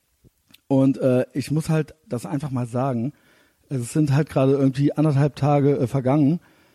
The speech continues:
und das ist halt mit Abstand, mit fucking Abstand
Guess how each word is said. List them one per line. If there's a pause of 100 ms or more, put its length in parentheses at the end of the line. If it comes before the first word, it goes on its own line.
(260)
und
das
ist
halt
mit (140)
Abstand, (380)
mit (140)
fucking (200)
Abstand